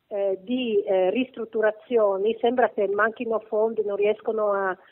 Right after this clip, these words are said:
sbloccare questa cosa e hanno dovuto chiuderlo in via precauzionale. Per cui speriamo che qualcuno sia in ascolto e possa fare qualcosa,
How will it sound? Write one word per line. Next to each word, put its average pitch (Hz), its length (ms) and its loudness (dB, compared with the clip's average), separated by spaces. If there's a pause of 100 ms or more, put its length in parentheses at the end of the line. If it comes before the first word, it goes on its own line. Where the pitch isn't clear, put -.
(180)
sbloccare 240 500 -2
questa 269 280 -8
cosa 226 440 0
e 247 80 0
hanno 254 220 2
dovuto 220 520 -4
chiuderlo 202 680 -2 (180)
in 220 140 -20
via 233 160 0
precauzionale. 220 1000 -2 (420)
Per 262 120 -6
cui 294 140 -2
speriamo 285 400 4
che 247 120 -2
qualcuno 240 760 2 (180)
sia 277 160 -2
in 233 140 -2
ascolto 262 760 2 (260)
e 233 80 -10
possa 262 300 -4
fare 254 260 4
qualcosa, 233 840 2